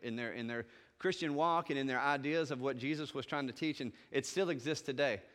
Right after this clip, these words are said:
We don't understand the nature of the kingdom of God. First of all, we need to understand that it's spiritual, not political. The kingdom of God is spiritual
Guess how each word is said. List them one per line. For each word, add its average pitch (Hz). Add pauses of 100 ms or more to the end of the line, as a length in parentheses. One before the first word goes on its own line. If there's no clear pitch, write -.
(160)
We 143
don't 165
understand 151
the 127
nature 127
of 107
the 110
kingdom 120
of 98
God. 104 (800)
First 175
of 156
all, 151
we 147
need 147
to 143
understand 139
that 123
it's 113
spiritual, 156 (520)
not 113
political. 104 (2250)
The 123
kingdom 185
of 147
God 165
is 127
spiritual 160